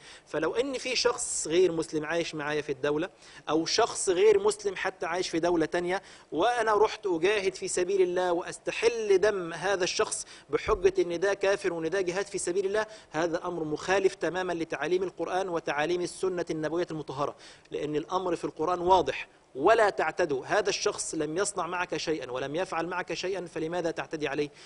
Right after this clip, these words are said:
"ولا تعتدوا إن الله لا يحب المعتدين". بل بالمقابل، ربنا سبحانه وتعالى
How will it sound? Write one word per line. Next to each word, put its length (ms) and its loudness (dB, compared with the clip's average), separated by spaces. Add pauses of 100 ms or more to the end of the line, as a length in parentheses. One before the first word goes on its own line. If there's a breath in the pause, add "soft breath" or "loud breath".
(160 loud breath)
"ولا 240 2
تعتدوا 640 2
إن 120 2
الله 320 2
لا 80 2
يحب 240 -2
المعتدين". 560 -6
بل 140 0
بالمقابل، 680 4 (280 loud breath)
ربنا 320 2
سبحانه 420 -2
وتعالى 480 0